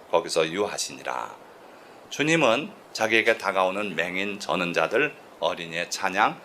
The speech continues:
전혀 나무라지 않고 다 받아주셨어요. 그런데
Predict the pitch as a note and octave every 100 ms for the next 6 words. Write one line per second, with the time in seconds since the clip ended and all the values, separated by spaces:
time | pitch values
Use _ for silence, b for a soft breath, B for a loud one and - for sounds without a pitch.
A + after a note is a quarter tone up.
0 | - - F2 A#2 C#3 D3 G#2 G2 G2 F#2+
1 | F#2 F2 A2 - E2+ G2 F2+ F2 F2 -
2 | - - - - - - - - G#2 F#2+
3 | A2 C3 A#2+